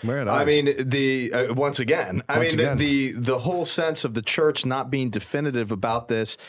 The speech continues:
Speaker 2: it's not even just not only definitive, it's relaxed the position
Speaker 1: It,
Speaker 2: of
Speaker 1: it,
Speaker 2: limbo.
Speaker 1: it never had a position.
Speaker 2: It, it doesn't have
Speaker 1: It
Speaker 2: one.
Speaker 1: never did. The only time it was actually mentioned was in one document in seventeen ninety-three.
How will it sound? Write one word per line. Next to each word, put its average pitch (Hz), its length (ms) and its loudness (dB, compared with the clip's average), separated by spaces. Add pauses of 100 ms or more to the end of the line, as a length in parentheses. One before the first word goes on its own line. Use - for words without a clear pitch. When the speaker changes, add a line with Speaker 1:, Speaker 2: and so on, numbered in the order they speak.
(140)
Speaker 2:
it's 117 180 -2
not 156 160 2
even 151 160 -2
just 135 260 -2
not 135 220 0
only 135 180 0
definitive, 104 760 -2 (240)
it's 143 280 -2
relaxed 127 1000 0
the 120 180 -2
position 98 800 0 (220)
Speaker 1:
It, - 100 -4
Speaker 2:
of 113 100 0
Speaker 1:
it, 120 60 -2
Speaker 2:
limbo. 98 320 0
Speaker 1:
it 151 100 2
never 143 200 -2
had 156 340 -2
a 107 60 -6
position. 95 480 -2
Speaker 2:
It, 151 100 0
it 170 140 -2
doesn't 165 260 2
have 208 340 -2
Speaker 1:
It 208 60 0
Speaker 2:
one. 147 80 2
Speaker 1:
never 143 180 0
did. 127 260 -2
The 127 60 0
only 196 140 -2
time 175 200 -2
it - 20 0
was 127 140 0
actually 123 280 -2
mentioned 117 340 -2
was 98 140 -4
in 101 160 -2
one 135 220 -2
document 117 420 -2
in 82 80 -4
seventeen 113 460 -2
ninety-three. 104 680 -4